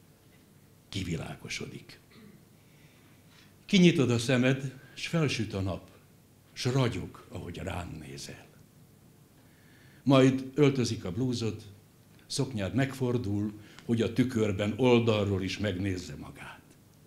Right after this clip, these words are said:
Félsülködik a hajad. Cipőd már szaladna, járná a várost, munkába sietne, szatyrod a boltba le-, lenne tele, cipelhessed. Én meg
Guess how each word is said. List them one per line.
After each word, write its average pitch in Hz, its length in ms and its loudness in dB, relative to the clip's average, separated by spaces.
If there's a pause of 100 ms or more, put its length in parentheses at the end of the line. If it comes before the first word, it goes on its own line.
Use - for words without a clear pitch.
(760)
Félsülködik 120 760 -6
a 107 40 -10
hajad. 92 380 -10 (960)
Cipőd 156 380 4
már 147 200 4
szaladna, 110 640 2
járná 127 580 4
a 107 100 0
várost, 98 680 -2
munkába 98 560 0
sietne, 92 560 -6 (220)
szatyrod 143 520 4
a 123 140 2
boltba 110 480 4
le-, 104 240 -2
lenne 104 340 -2
tele, 87 320 -6 (180)
cipelhessed. - 840 -2 (1300)
Én 147 160 4
meg 139 400 6